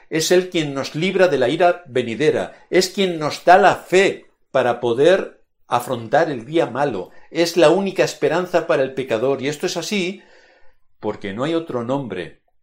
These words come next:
debajo del cielo dado a los hombres en que podamos ser salvos. Si tienes a Cristo, si estás bajo Cristo, si por la fe tomas para ti su sacrificio,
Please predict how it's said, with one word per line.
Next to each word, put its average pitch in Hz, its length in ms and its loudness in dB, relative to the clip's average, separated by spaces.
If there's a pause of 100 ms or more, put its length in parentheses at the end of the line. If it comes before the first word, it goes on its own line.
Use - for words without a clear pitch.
(100)
debajo 117 480 0
del 113 200 -2
cielo 98 560 -6 (300)
dado 131 340 0
a 120 40 2
los 101 220 -4
hombres 185 680 -4 (520)
en 107 200 -14
que 104 120 -8
podamos 131 720 -6
ser - 500 -4 (200)
salvos. 98 800 -6 (800)
Si 113 200 -8
tienes 131 340 -4
a 104 120 -6
Cristo, 202 580 -4 (260)
si - 160 -6
estás 147 320 0
bajo 110 340 -2
Cristo, 190 520 -2 (340)
si 143 200 -4
por 127 240 0
la 110 120 0
fe 151 520 0 (280)
tomas 190 380 4
para 127 460 0
ti 196 180 -4
su 156 180 -8
sacrificio, 147 1040 -4